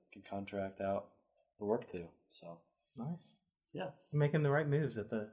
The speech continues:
Speaker 2: the right age. It's,
Speaker 1: <laughs>
Speaker 2: it's young to get into the real estate owning market.
Speaker 1: <laughs> Trying to do what we can.
Speaker 2: Yeah. Good for you guys. I'm excited to see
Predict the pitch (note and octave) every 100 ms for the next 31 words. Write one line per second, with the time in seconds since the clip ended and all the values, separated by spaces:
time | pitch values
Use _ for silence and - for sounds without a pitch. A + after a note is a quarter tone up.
0 | - A#2+ A2+ A#2 A2+ G#2+ - - - D#3+
1 | D3 C3+ C3 C#3 D#3 C#3 A#2+ D3 D#3 D3
2 | F3 C3 B2 D3 C3+ - A2+ G#2+ B2 A#2+
3 | A2+ G#2 G#2+ G#2+ F#2 - - G2+ G#2+ G#2+
4 | A2 A2+ A2+ B2+ A#2 G#2 - - B2 A2
5 | - - - - E3 D#3 D#3+ A2+ G#2 B2+
6 | C3 D3 D#3+ C#3 A#2 - A#2 A2+ A2+